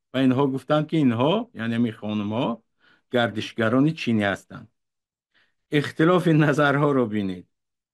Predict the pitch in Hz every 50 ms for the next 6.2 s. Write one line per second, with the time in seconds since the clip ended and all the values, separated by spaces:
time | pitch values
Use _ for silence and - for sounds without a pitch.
0 | _ _ _ _ _ _ _ _ _ _ _ _ _ _ - - 170 165 - _
1 | - 151 147 147 151 147 170 180 165 - - 151 147 139 127 160 170 170 170 160
2 | 160 160 165 160 165 - - - - 131 123 123 120 - - 147 151 147 - 143
3 | 139 127 127 156 175 196 175 208 254 233 127 - 127 120 117 127 165 185 175 170
4 | 165 160 165 170 165 156 170 185 196 180 - 147 143 143 143 139 139 170 196 196
5 | 165 147 147 156 170 170 160 151 139 131 127 123 - 143 151 156 156 147 - 185
6 | 202 214 220